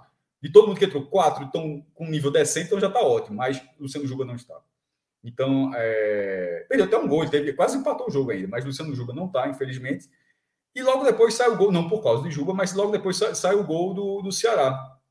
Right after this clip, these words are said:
o dois a um. Aí acontece a mesma coisa. Depois que saiu o gol do Ceará, o Sport teve três oportunidades, assim, muito claras de empatar novamente.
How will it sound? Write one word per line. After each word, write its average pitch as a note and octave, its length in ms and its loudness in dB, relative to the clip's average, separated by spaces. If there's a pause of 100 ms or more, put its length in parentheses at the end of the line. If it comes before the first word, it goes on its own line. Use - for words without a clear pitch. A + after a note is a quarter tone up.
(560)
o C#3+ 60 -4
dois D#3+ 240 0
a E3+ 80 4
um. A#2+ 240 -4 (420)
Aí G#3+ 180 4
acontece A3 500 2
a G#3 40 4
mesma A3+ 320 0
coisa. D#3+ 460 -6 (580)
Depois G3+ 480 6
que - 120 -6
saiu C#3 760 2
o D#3 140 -10
gol D3 220 0
do D#3+ 60 -6
Ceará, A2 600 0 (240)
o - 60 -12
Sport D#3+ 360 -2
teve - 360 -8 (180)
três G#3 320 10
oportunidades, A2+ 840 -2 (140)
assim, A#2+ 340 -4 (600)
muito D4 600 4
claras A2 600 0 (180)
de C#3 140 -4
empatar D3 360 2
novamente. A2 560 -4